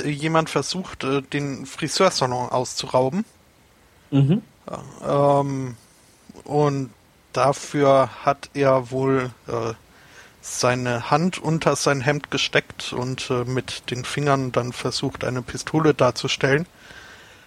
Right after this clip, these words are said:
Speaker 1: äh, was wohl nicht ganz so erfolgreich war, denn, äh, statt des, äh, geforderten Geldes hat er von der Empfangsdame in diesem Friseursalon nur schallendes Gelächter, äh,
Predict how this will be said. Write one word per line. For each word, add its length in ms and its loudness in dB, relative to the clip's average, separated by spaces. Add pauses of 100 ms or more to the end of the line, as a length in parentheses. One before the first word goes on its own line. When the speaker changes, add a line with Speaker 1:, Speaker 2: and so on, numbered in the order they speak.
(140)
Speaker 1:
äh, 120 0
was 340 2
wohl 140 6
nicht 320 -4
ganz 260 2
so 60 0
erfolgreich 680 -2
war, 260 4 (680)
denn, 300 0
äh, 160 -6
statt 580 -4 (100)
des, 240 -2
äh, 120 0
geforderten 760 0
Geldes 720 0
hat 180 0
er 120 2
von 280 -2
der 380 2
Empfangsdame 1160 0
in 160 -4
diesem 460 -4
Friseursalon 840 0
nur 240 0
schallendes 540 0
Gelächter, 920 0
äh, 60 -6